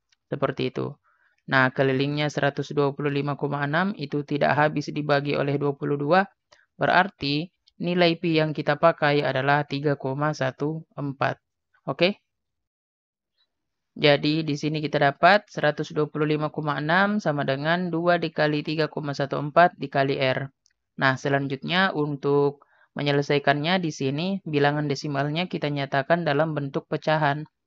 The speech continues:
Nah, yang pertama untuk seratus dua puluh lima koma enam. Jika kita nyatakan menjadi pecahan, maka penyebutnya nanti adalah sepuluh, karena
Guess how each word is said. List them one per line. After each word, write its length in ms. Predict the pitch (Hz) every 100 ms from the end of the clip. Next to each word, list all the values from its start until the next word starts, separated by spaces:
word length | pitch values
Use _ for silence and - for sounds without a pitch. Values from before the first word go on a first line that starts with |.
| _ _ _
Nah, 80 | 139
yang 180 | 139 147
pertama 460 | 143 143 156 175
untuk 320 | 180 156 175 -
seratus 400 | 165 156 190 175
dua 140 | 151
puluh 240 | 143 151 143
lima 240 | 147 160
koma 260 | 151 139 135
enam. 320 | 135 131 139 _ _ _ _ _ -
Jika 240 | 185 214
kita 240 | 220 202
nyatakan 560 | 180 175 165 185 - 175
menjadi 400 | 165 147 147 147
pecahan, 480 | 143 185 185 151 156
maka 500 | 156 131 131 151 175 208 _ _ _
penyebutnya 580 | - 151 156 156 - 170 165
nanti 320 | 151 151 165
adalah 400 | 147 139 160 170
sepuluh, 580 | - 147 151 147 139 147
karena 560 | - 135 139 147 175 208